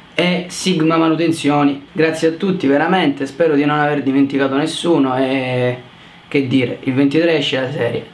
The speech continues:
andatevela a guardare, diteci se vi piace o no. Soprattutto ragazzi, condividetela, perché solo con le condivisioni noi riusciremo a fare qualcosina, perché se riusciamo a fare vedere questa serie a più gente possibile, ovviamente se vi piace,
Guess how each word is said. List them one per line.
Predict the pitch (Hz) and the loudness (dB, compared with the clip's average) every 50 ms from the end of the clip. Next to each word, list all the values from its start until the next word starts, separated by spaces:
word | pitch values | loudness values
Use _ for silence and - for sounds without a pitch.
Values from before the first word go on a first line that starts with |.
| - - | -18 -6
andatevela | - 139 139 143 151 151 147 131 131 147 147 | -2 0 2 2 2 0 0 0 0 0 0
a | 143 | 0
guardare, | 139 151 165 165 160 151 175 175 156 143 123 - - - - - - - - - - | 0 0 0 -2 -2 0 0 0 0 0 -2 -6 -8 -12 -20 -20 -20 -20 -20 -18 -6
diteci | - 147 175 175 170 160 - 135 139 | -2 0 0 2 2 0 -2 0 0
se | 151 147 | 0 0
vi | 147 160 | 0 0
piace | 156 160 156 143 165 | 0 0 0 0 0
o | 175 | 0
no. | 180 196 202 190 - - - - | 2 2 2 0 -4 -8 -14 -12
Soprattutto | - - 143 139 156 156 180 185 165 - | -4 0 0 2 2 2 0 -2 0 0
ragazzi, | 143 139 139 143 139 139 - - - - | 0 2 2 0 0 -2 -4 -8 -6 -4
condividetela, | - 160 156 156 151 151 147 143 139 135 131 120 120 117 120 | -2 0 0 2 2 2 2 0 0 0 0 -2 -2 -2 -2
perché | 117 131 131 - - 151 | -2 -4 -2 -2 -2 -2
solo | 143 - - 185 180 | 0 0 0 0 2
con | 165 160 156 | 2 2 2
le | 156 | 2
condivisioni | 147 156 156 151 156 156 160 156 160 156 143 139 135 | 2 0 0 0 0 0 0 0 0 0 2 0 0
noi | 131 131 131 | 0 0 -2
riusciremo | 127 135 127 - - 127 135 135 | -2 -2 -2 -2 -2 0 0 0
a | 131 | -2
fare | 131 - 131 127 127 | -2 -2 0 0 2
qualcosina, | 110 120 123 - - 127 120 - 123 123 120 117 113 113 - - - - | 0 0 -2 -4 -6 -8 -6 -4 -4 -2 -2 -4 -6 -8 -12 -18 -14 -6
perché | - - 131 131 131 160 151 143 139 139 139 135 131 131 | -4 -4 -2 0 0 0 0 2 2 2 2 0 0 -2
se | 127 - - 151 | -4 -4 -2 -2
riusciamo | 147 156 151 - - 170 160 156 | -2 0 0 -2 0 0 0 -2
a | |
fare | 151 - 156 156 147 | 0 0 0 0 2
vedere | 143 156 160 151 147 | 2 2 2 2 2
questa | 139 143 139 - - 143 | 0 -2 -2 -2 -2 0
serie | 147 151 147 135 | 2 2 2 0
a | |
più | - - 139 | 0 -2 -2
gente | 139 151 151 139 143 | 0 0 2 2 2
possibile, | 135 143 139 - - 143 135 117 117 127 | 0 0 -2 0 0 0 0 0 0 0
ovviamente | 120 110 120 123 139 135 - 123 | 0 0 2 0 0 0 -2 -4
se | 110 - - 139 131 | -8 -4 -2 -2 -2
vi | 120 113 127 | -2 -2 -2
piace, | 117 110 123 110 104 - - 151 156 160 | 0 0 2 2 0 0 -2 -2 -2 -4